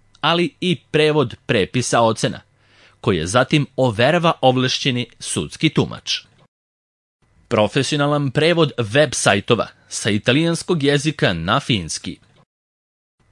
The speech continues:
Da bi neko mogao da se pohvali profesionalnim prevodom web sajtova sa italijanskog na finski jezik, neophodno je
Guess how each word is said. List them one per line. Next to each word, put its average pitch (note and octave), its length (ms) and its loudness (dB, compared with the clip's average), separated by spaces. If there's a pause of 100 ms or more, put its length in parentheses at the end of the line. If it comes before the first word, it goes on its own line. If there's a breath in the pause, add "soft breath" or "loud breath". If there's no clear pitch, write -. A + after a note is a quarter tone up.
(140)
Da B2+ 180 2
bi B2+ 140 2
neko E3 440 0
mogao D#3 440 2
da B2 120 2
se - 160 0
pohvali C#3+ 540 0
profesionalnim C#3+ 880 -2
prevodom B2+ 560 0
web A2+ 260 0
sajtova F#2 520 -2 (300 soft breath)
sa - 180 0
italijanskog G#2 800 -2
na F#2 240 -4
finski C#3+ 460 0
jezik, C3 460 0 (320)
neophodno F#2+ 640 -2
je C#3+ 260 2